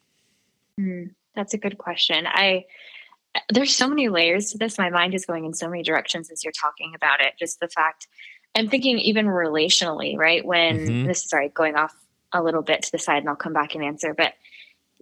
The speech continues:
Speaker 1: that part of off season where you start to feel that craving, "Okay, our body's like, why aren't we going back?"
Speaker 2: Mm-hmm.
Speaker 1: Um, that is where I see a lot of the relational issues, where there's irritation. Um,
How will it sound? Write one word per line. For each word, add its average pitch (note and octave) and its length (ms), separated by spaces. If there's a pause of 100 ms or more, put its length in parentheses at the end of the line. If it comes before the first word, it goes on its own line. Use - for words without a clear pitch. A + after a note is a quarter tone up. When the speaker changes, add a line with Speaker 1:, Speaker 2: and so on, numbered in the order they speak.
(320)
Speaker 1:
that G3+ 300
part A3 560
of F#3 240
off F3 260
season F#3 500
where E3 120
you D#3+ 180
start - 380
to D#3+ 640 (340)
feel E3+ 180
that E3 180
craving, D#3+ 460
"Okay, D#3+ 240
our D3 140
body's C#3+ 360
like, C#3 140
why D3 160
aren't - 140
we C#3+ 100
going C#3 260
back?" C#3 500
Speaker 2:
Mm-hmm. G#2+ 80
Speaker 1:
Um, C#3+ 380 (100)
that D#3+ 200
is E3+ 120
where F3 100
I E3 80
see E3+ 200
a D#3+ 60
lot D3+ 160
of D3 60
the D3 100
relational C#3+ 580
issues, G#3 680 (380)
where F#3 120
there's E3 340
irritation. D3+ 1000 (100)
Um, C#3+ 520